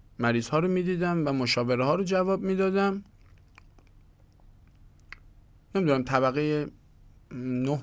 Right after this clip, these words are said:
بودم یا ده بودم. اه، توی اون کل منطقه، در واقع، تجریش و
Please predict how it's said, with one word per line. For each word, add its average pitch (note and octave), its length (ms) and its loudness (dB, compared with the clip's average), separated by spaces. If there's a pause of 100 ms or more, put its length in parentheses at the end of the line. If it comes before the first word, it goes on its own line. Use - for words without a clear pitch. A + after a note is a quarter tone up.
بودم C3 300 -4
یا B2 80 -2
ده C#3 200 -2
بودم. D#3 380 -6 (880)
اه، B2+ 680 0 (600)
توی G3+ 220 6
اون F#3 240 2
کل E3+ 480 2
منطقه، B2+ 840 0
در A#2+ 240 0
واقع، A#2 380 -2
تجریش A#2 920 0 (120)
و A#2+ 480 0